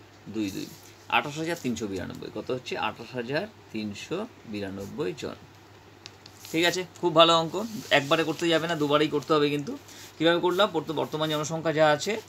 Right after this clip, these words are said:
এক বছর পরে ফোর পার্সেন্ট বাড়বে, ফোর পার্সেন্ট বাড়লে আমরা ফোর পার্সেন্ট বাড়িয়ে দিলাম, total জনসংখ্যা ফোর পার্সেন্ট যোগ করে দিলাম, এক বছর পর হয়ে গেলো সাতাশ হাজার তিনশো জন।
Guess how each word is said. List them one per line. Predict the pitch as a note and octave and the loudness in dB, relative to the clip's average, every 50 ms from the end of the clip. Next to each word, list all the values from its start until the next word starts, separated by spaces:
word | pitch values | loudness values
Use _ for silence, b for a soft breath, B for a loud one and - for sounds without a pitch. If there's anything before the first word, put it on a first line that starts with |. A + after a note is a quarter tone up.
| B B B B - | B B B B -2
এক | B2+ C3+ C3+ C3+ | 0 0 2 2
বছর | D3+ C#3 E3 D#3+ | 0 0 0 0
পরে | D#3+ E3 | 0 0
ফোর | D#3 - E3+ E3 | 0 0 -2 0
পার্সেন্ট | - D#3+ E3 - - F3 E3+ | 2 2 0 0 -2 0 2
বাড়বে, | D#3+ D#3+ D#3 D3+ D#3 F3 - - - - - | 4 4 4 2 0 -6 -8 -12 -12 -4 -2
ফোর | D3 D3 | 0 0
পার্সেন্ট | D3+ D#3 - E3 D#3+ D#3 | 0 0 -2 -2 0 2
বাড়লে | D3+ D3+ D3+ D3+ | 2 2 2 2
আমরা | D3 D#3 | 0 0
ফোর | D3 D3 D3+ C#3 | -2 -2 -2 -2
পার্সেন্ট | C#3+ D3 - D#3+ D3+ D3 | -2 -2 -4 -2 0 2
বাড়িয়ে | D3 C#3 C#3 C3+ | 2 2 2 2
দিলাম, | C3+ D3 D3 D3+ - - | 0 -2 -2 -4 -6 -10
total | - C#3 D3+ D3 | -6 -2 -2 -2
জনসংখ্যা | C3+ C3+ C#3 C3 C#3+ C#3 C3 C#3+ | -2 -2 -4 -4 -6 -6 -6 -8
ফোর | C3+ - C3+ B2 | -8 -8 -6 -4
পার্সেন্ট | D3 C3 C3+ C#3 B2 | -6 -6 -6 -4 -4
যোগ | C#3 C3+ - | -4 -4 -2
করে | - D3 C#3+ C#3 | 0 0 0 0
দিলাম, | C#3+ D3 E3+ A3+ - B B B B B B B - | 0 0 -2 -2 -4 B B B B B B B -2
এক | - B2+ B2 | 0 0 2
বছর | C#3 C#3 C3+ D#3+ | 2 0 0 0
পর | D3 D#3 D3+ | 0 2 2
হয়ে | C#3+ D3 D3+ | 2 2 0
গেলো | D#3+ F3 | 0 -2
সাতাশ | E3 E3 D3 C#3+ C3+ C3 | -2 -4 -2 -2 -4 -4
হাজার | C3+ C3+ C3 - | -4 -6 -4 -4
তিনশো | - A#2+ A2 G2+ A2 F#2+ | -2 -2 -2 -4 -4 -6
জন। | F#2 F#2+ | -8 -10